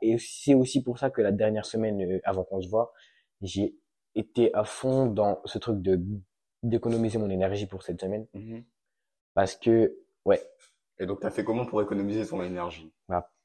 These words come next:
Speaker 1: pas grand-chose, au final, hein. C'est comme ça que tu fais. J'essaie de passer un maximum de temps avec ma famille.
Speaker 2: Ouais.
Speaker 1: Parce que je le fais plus.
Speaker 2: Mhm.
Speaker 1: Je suis casanier dans ma chambre, euh, bah, je passe quatre-vingt-quinze pour cent du temps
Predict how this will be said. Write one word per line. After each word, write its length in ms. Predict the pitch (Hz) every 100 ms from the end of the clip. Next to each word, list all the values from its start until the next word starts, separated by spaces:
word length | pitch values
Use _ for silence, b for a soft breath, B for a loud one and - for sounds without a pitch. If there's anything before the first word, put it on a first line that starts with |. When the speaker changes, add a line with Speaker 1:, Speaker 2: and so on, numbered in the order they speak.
| -
Speaker 1:
pas 100 | 104
grand-chose, 400 | 101 - 123 123
au 40 |
final, 160 | 110 92
hein. 80 | 92
C'est 100 | -
comme 140 | 104
ça 80 | 107
que 60 |
tu 100 | -
fais. 160 | - 131
J'essaie 260 | 110 - 107
de 260 | 107 107 B B B B -
passer 140 | 104
un 60 | 107
maximum 360 | 101 107 101
de 60 | 101
temps 100 | 101
avec 140 | 95
ma 100 | 98
famille. 360 | 98 95 107 147 _ _ _ _
Speaker 2:
Ouais. 260 | 98 110 151 -
Speaker 1:
Parce 140 | - 95
que 160 | 98 92
je 80 |
le 60 | 85
fais 120 | 85
plus. 280 | 78 127 143 _ _ _ _ _ _
Speaker 2:
Mhm. 140 | 107 -
Speaker 1:
Je 80 | -
suis 180 | -
casanier 440 | - 113 107 104 127
dans 120 | 117
ma 100 | 92
chambre, 360 | 92 117 110 90
euh, 340 | 87 85 85 85
bah, 160 | 82 85
je 80 | -
passe 160 | 101 b b b _
quatre-vingt-quinze 540 | - 117 - 113 113 -
pour 100 | -
cent 120 | 110
du 140 | 110
temps 300 | - 110 110